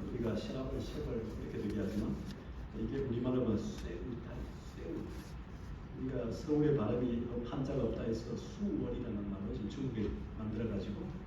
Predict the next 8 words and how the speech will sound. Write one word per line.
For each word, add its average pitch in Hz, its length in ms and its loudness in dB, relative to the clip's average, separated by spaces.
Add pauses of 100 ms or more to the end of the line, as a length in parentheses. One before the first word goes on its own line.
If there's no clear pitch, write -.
그렇게 131 180 -4
불러달라 104 480 4
하지만, 107 240 2
사실 120 200 0 (240)
음가를 147 240 0
보면 135 320 2 (540)
오히려 110 180 0
그거보다는 - 500 2